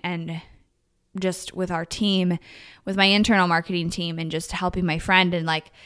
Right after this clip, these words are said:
this constant theme that's come up of have we, like, dug down and really analyzed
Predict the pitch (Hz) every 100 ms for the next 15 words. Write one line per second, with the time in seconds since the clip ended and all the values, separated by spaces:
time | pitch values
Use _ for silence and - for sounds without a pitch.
0 | - _ 202 - - 214 233 - 247 -
1 | - 196 180 165 156 - - 180 165 160
2 | - 175 160 160 - - _ _ _ _
3 | - 208 214 226 226 214 - _ _ _
4 | _ - 185 160 - - _ _ _ -
5 | 226 269 285 220 185 160 160 180 208 -
6 | - - - 196 190 180 180 185 185 -
7 | - _ 185 208 233 240 240 240 247 -
8 | - - _ _ 208 202 190 185 175 180
9 | -